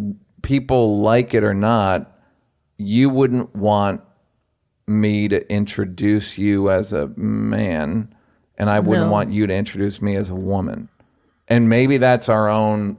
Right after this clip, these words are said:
Speaker 1: internalized bigotry, and you're a bitch, and you're a put, whatever. But, uh, it's just, like, feels like if you don't, if you're not, I try to do a joke about it, but it's too complicated.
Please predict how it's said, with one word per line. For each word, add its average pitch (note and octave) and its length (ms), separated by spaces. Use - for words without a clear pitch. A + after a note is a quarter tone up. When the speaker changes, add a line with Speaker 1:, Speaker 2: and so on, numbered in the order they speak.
Speaker 1:
internalized G#2+ 1040
bigotry, G#2+ 720
and F#2+ 380
you're G#2 220
a F#2+ 60
bitch, A2 440
and G2 100
you're G2 220
a F#2+ 60
put, G#2+ 280
whatever. G#2 580
But, A#2+ 280
uh, - 260
it's A2+ 200
just, - 220
like, A2 280
feels A#2+ 320
like A2+ 280
if C3 180
you C#3+ 200
don't, D#3+ 280
if C3 180
you're C3+ 200
not, E3+ 260
I C#3+ 140
try F3 220
to D#3 60
do C#3 120
a A#2 60
joke G#2+ 220
about G2 180
it, - 80
but G2 80
it's F#2+ 160
too G2+ 360
complicated. F#2 580